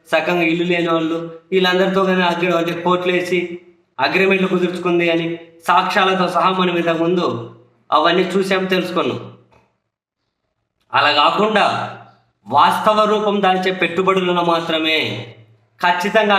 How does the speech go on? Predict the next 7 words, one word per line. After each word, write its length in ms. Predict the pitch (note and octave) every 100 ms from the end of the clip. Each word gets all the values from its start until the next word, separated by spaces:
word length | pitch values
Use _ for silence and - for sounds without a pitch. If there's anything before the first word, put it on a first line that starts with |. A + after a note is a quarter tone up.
| E3
ల్యాండ్ 380 | C#3 D#3 G3 F#3+
అయ్యే 180 | G3 F#3+
పెట్టుబడులతో 560 | F3+ F3+ F3 F3 E3+ E3
మాత్రమే 400 | E3 E3 D#3+ E3 - - -
మేము 200 | D#3+ E3 C#3+
ఒప్పందం 360 | - F#3 F#3+ F#3+
చేసుకుంటున్నాం. 580 | F3+ F#3 F3 F3+ F#3+